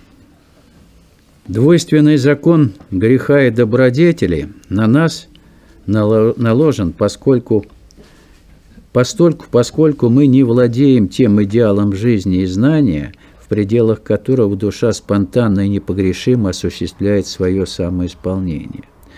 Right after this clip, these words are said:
Закон греха и добродетели исчезает для вас, когда луч Бога озаряет душу истиной и любовью с их подлинным великолепием.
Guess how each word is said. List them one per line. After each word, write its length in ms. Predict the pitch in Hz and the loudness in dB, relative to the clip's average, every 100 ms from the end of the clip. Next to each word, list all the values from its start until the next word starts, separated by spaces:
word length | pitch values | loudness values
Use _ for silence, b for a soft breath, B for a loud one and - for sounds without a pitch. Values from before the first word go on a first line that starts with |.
| B B B | B B B
Закон 400 | 98 101 135 127 | -6 -4 0 0
греха 420 | 120 123 - 139 127 | 2 0 2 0 2
и 40 | |
добродетели 760 | 123 117 127 127 156 139 120 120 | 0 0 0 2 0 0 0 0
исчезает 720 | - 131 117 156 175 127 92 | -2 -4 0 2 2 0 0
для 240 | 95 87 | -2 0
вас, 320 | 82 71 - B B B | -2 -6 -12 B B B
когда 260 | - 104 120 | -6 0 0
луч 280 | 127 120 98 | 2 0 0
Бога 320 | 147 135 113 | 0 2 0
озаряет 500 | 104 110 120 127 101 | 0 0 2 0 0
душу 320 | 131 113 123 | -2 -2 0
истиной 560 | 139 - - 87 76 95 - - | -2 -2 -6 -6 -6 -10 -14 -4
и 120 | 117 | 0
любовью 680 | 131 104 92 85 80 76 - B B B | 0 0 -2 -2 -4 -8 -12 B B B
с 100 | - | -8
их 140 | 104 - | -8 -2
подлинным 500 | 123 117 110 110 98 | -2 0 -2 0 -2
великолепием. 920 | 98 95 - 95 82 69 - - | -2 -2 -4 -4 -4 -6 -12 -16